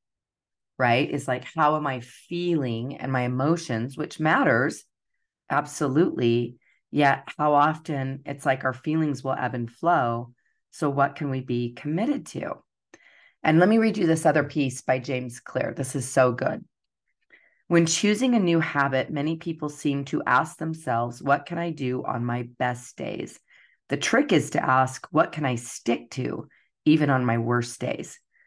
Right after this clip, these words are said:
Start small, master the art of showing up, scale up when you have the time, energy, and interest." But what it's, again, those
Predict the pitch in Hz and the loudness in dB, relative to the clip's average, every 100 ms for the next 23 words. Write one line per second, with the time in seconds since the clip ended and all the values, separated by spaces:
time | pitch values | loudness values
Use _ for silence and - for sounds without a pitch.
0 | _ - - 160 185 - 165 139 131 131 | _ -8 2 4 4 0 4 8 8 4
1 | - _ 127 127 135 139 175 165 147 139 | -4 _ -2 2 2 0 -4 0 0 0
2 | 135 - 131 135 123 120 - _ _ _ | -4 -6 -6 -4 -4 -4 -6 _ _ _
3 | _ - - 160 165 165 160 151 143 135 | _ -20 -4 0 2 2 0 -6 -4 -4
4 | 139 151 139 127 120 120 - 135 135 131 | -6 -10 -6 -4 -2 -4 -6 -6 -4 -6
5 | - 120 120 123 117 117 120 - - - | -4 -4 -4 -6 -6 -4 -6 -4 -6 -6
6 | - _ _ _ _ _ - 151 165 180 | -12 _ _ _ _ _ -2 4 6 6
7 | - 143 - - - 135 156 143 135 123 | 4 -2 -4 -8 -4 0 2 2 0 -4